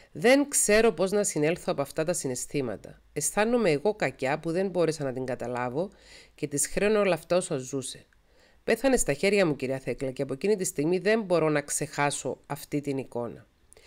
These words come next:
Νιώθω ένοχη που την κατηγορούσα, που δεν μπόρεσα να τη συγχωρέσω όσο ζούσε.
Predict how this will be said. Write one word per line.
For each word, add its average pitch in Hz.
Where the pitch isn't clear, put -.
Νιώθω 214
ένοχη 233
που 151
την 147
κατηγορούσα, 131
που 170
δεν 170
μπόρεσα 170
να 147
τη 135
συγχωρέσω 151
όσο 147
ζούσε. 135